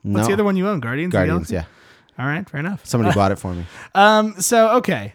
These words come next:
Speaker 1: Uh, let's talk about the cast and crew of this movie.
Speaker 2: Oh
Speaker 1: So
Speaker 2: my
Speaker 1: the
Speaker 2: gosh.
Speaker 1: cast, I mean, you know.
Speaker 2: You know, uh, well,
Speaker 1: <laughs>
Speaker 2: there's,
Speaker 1: You love
Speaker 2: there's
Speaker 1: 'em.
Speaker 2: one big change.
Speaker 1: Yeah, there's one big, we'll talk about that.
Speaker 2: Uh, and it
Speaker 1: No pun
Speaker 2: is,
Speaker 1: intended.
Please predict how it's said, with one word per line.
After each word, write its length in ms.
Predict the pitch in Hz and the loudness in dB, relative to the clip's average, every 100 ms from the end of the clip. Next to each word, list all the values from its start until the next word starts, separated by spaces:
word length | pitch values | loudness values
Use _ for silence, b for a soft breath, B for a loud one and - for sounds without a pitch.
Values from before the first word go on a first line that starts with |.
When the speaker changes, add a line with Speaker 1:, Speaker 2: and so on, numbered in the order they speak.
| - | -4
Speaker 1:
Uh, 460 | 170 175 170 170 165 | 2 4 4 2 0
let's 260 | 175 196 - | -2 -6 -4
talk 240 | 202 165 | -4 -4
about 380 | 170 147 143 - _ - | -2 -2 -2 -6 _ -12
the 320 | 135 127 127 | -6 -6 -6
cast 300 | - 135 - | -6 -8 -8
and 80 | 131 | -10
crew 160 | 170 151 | -6 -6
of 60 | |
this 160 | 110 - | -6 -10
movie. 280 | 95 82 107 | -12 -12 -4
Speaker 2:
Oh 60 | 131 | 2
Speaker 1:
So 60 | 170 | 2
Speaker 2:
my 60 | |
Speaker 1:
the 60 | - | 4
Speaker 2:
gosh. 80 | - | 4
Speaker 1:
cast, 360 | 262 190 156 | 6 4 2
I 80 | 170 | 0
mean, 380 | 165 156 135 131 b b b b b _ - | 0 0 -2 -6 b b b b b _ -6
you 220 | 151 175 | 0 2
know. 200 | 147 117 | 2 2
Speaker 2:
You 120 | 123 | 4
know, 100 | 160 | 4
uh, 160 | 117 160 | 4 4
well, 240 | 175 175 | 8 8
Speaker 1:
<laughs> 20 | 170 | 8
Speaker 2:
there's, 160 | 170 | 10
Speaker 1:
You 100 | 240 | 10
love 60 | 214 | 8
Speaker 2:
there's 200 | 165 151 | 6 4
Speaker 1:
'em. 60 | 151 | 6
Speaker 2:
one 240 | 170 202 | 6 4
big 380 | 151 156 156 - | 2 2 0 -2
change. 580 | - 113 90 139 - - | 2 2 2 0 -6 -8
Speaker 1:
Yeah, 280 | - 104 98 | -6 -6 -6
there's 160 | 156 160 | -2 2
one 160 | 185 190 | 2 4
big, 100 | 185 | 4
we'll 140 | 196 | 6
talk 220 | 202 190 | 6 2
about 240 | 190 165 123 | 2 2 0
that. 260 | 107 107 _ _ | -6 -8 _ _
Speaker 2:
Uh, 320 | 120 117 113 - | 0 2 2 0
and 160 | 120 120 | 2 4
it 100 | 120 | 6
Speaker 1:
No 160 | 120 | 6
pun 140 | 120 165 | 6 4
Speaker 2:
is, 120 | 156 | 2
Speaker 1:
intended. 300 | 127 107 | -2 -4